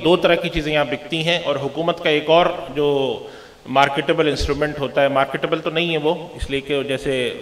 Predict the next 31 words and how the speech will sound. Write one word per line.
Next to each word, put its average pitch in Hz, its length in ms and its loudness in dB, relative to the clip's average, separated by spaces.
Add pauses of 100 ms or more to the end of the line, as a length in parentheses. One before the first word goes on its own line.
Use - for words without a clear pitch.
(140)
public 151 340 0
डेट 147 240 4
जो 143 100 0
government 139 640 -2
raise 139 220 0
करती 127 280 -4
है, 139 60 -4
तो 135 140 -4
वो 156 360 -2
इस - 180 -4
market 151 360 0
में 160 100 -2
नहीं 165 140 -2
बिकता, 151 300 2
वो 151 300 0 (460)
over 139 200 0
the 143 120 0
counter 143 340 0
वही 135 220 -2
लोग 143 200 2
लेते 127 260 0
हैं, 127 240 -2
यानी 123 180 -4
national 131 320 -4
saving 123 400 -2
वाले, 101 220 -2
तो 139 140 -10
वो 165 120 0
इसमें 160 240 -2
नहीं 147 200 4
आता। 113 240 2